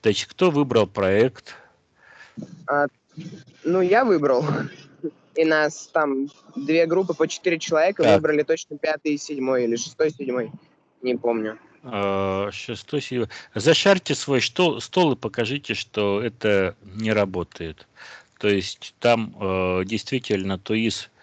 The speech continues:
Speaker 1: э, немного, э, ну, суть такая, что они для, э, снижения нагрузки обрезают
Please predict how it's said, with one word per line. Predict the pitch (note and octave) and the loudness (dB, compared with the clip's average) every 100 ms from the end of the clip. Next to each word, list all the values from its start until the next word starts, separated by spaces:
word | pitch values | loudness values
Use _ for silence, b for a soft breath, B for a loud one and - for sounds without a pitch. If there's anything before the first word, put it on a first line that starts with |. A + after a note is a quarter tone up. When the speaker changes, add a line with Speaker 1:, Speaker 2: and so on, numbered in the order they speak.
| B B B | B B B
Speaker 1:
э, | G2 F#2+ F#2+ F#2+ | -4 0 0 0
немного, | G#2 G#2+ A2 G#2 G2+ G2 F2 b b _ _ _ b b b b _ - | 0 0 0 0 2 2 2 b b _ _ _ b b b b _ -18
э, | - G2 - - _ _ _ _ - - - _ _ _ _ _ _ - _ B G5 B B B B _ _ _ _ - | -16 -16 -20 -20 _ _ _ _ -20 -20 -20 _ _ _ _ _ _ -20 _ B -14 B B B B _ _ _ _ -4
ну, | D#3 D3 G#2 | 0 0 -2
суть | - C#3 - | -4 -4 2
такая, | B2 - C3+ G#2+ | 0 4 6 6
что | - A#2 A2 | 2 0 2
они | A2 A2+ G#2+ F#2 B B - | 2 0 -2 -4 B B -12
для, | G#2 G#2 G2+ G2 F#2+ | 0 6 8 6 4
э, | F#2+ F#2 F2+ | -2 -4 -4
снижения | - G#2 A2+ G#2 G2 | -6 -4 -2 -2 -2
нагрузки | G2+ G2 F#2+ A2 - - F2+ - - _ | -2 -2 -2 -4 -8 -6 -4 -4 -10 _
обрезают | - G2 G#2 G#2 G#2+ G2 F#2 - | -2 2 2 4 6 6 6 0